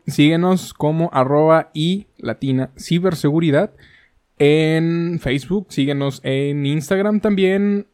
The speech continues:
Puedes, eh, cre-, si mal no recuerdo, en Telegram. Hay un grupo de Telegram. Ahí puedes, eh, decir lo que te plazca completamente. Em,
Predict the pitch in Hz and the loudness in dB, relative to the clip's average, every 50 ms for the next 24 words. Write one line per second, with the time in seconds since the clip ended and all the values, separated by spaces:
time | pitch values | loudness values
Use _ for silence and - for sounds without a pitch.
0 | _ - - 143 143 147 147 165 165 165 165 165 160 - - _ - 135 135 135 | _ -8 -2 0 0 2 2 2 0 0 0 -2 -4 -8 -10 _ -2 -2 0 0
1 | 127 131 - - - - - - 143 165 202 233 247 214 - - 190 190 185 196 | -2 -4 -6 -14 -16 -8 -4 -2 -2 0 0 0 0 -2 0 2 2 2 2 0
2 | 175 151 - 156 135 143 156 156 165 175 180 185 185 - 143 135 131 143 151 151 | -2 -2 -2 -2 -2 0 0 0 0 0 0 -2 -2 -4 -4 -4 -4 -2 -4 -4
3 | 147 147 139 - 147 135 123 117 - 147 156 160 165 170 170 170 160 139 127 127 | -4 -4 -4 -4 -4 -4 -4 -2 -2 -2 -2 0 0 0 -2 0 0 0 0 0
4 | 131 123 - 131 123 127 127 123 - - _ _ _ _ _ _ _ - - 113 | -2 -2 -2 -2 0 0 -2 -4 -6 -10 _ _ _ _ _ _ _ -16 -12 -10
5 | 113 117 120 - - - - 120 180 - 113 127 - - - - 123 123 123 123 | -10 -10 -10 -12 -14 -12 -10 -8 -6 -6 -6 -8 -10 -12 -14 -14 -12 -10 -10 -12
6 | - - 113 117 - 117 120 - - 107 - 117 117 120 127 135 131 170 196 226 | -10 -10 -10 -10 -10 -12 -14 -14 -16 -14 -10 -6 -4 -2 -2 -2 -2 -4 -4 -4
7 | - _ _ _ - - - _ _ _ _ - - 135 139 143 147 147 143 147 | -8 _ _ _ -20 -20 -20 _ _ _ _ -4 0 2 2 2 2 2 0 0
8 | 151 156 | -2 -4